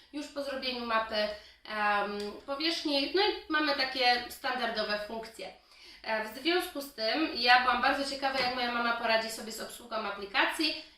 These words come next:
i nie miała żadnego problemu. Na bieżąco na spacerach z psem sprawdzała, e, co i jak, czy odkurzacz się gdzieś zaklinował.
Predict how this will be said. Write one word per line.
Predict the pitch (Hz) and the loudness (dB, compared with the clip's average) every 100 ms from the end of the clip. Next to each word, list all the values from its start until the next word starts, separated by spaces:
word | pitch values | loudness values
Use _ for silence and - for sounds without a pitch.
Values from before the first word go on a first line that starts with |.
| - | 0
i | 370 403 403 277 | 4 4 2 -4
nie | 269 | -2
miała | 262 247 | 0 0
żadnego | 233 240 226 220 | -2 -4 -4 -4
problemu. | 226 214 226 247 247 226 214 | -6 0 4 4 4 0 0
Na | 202 | 0
bieżąco | 202 214 269 262 | -2 -2 -2 -2
na | 233 | -6
spacerach | 214 214 214 208 196 | -8 -10 -6 -6 -6
z | - - | -10 -10
psem | - 170 | -8 -6
sprawdzała, | - 220 - 214 202 202 196 - - _ | -8 -10 -6 -2 2 2 0 -8 -20 _
e, | - 208 202 202 - | -6 -2 -2 -4 -6
co | - 269 | -2 0
i | 262 240 | 0 4
jak, | 240 254 - - | 8 8 6 -2
czy | - 233 220 | -10 -8 -6
odkurzacz | 226 - 269 240 - | -6 -8 -8 -6 -6
się | 247 | -8
gdzieś | 220 214 - | -8 -8 -8
zaklinował. | 208 220 233 302 285 | -10 -8 -2 4 4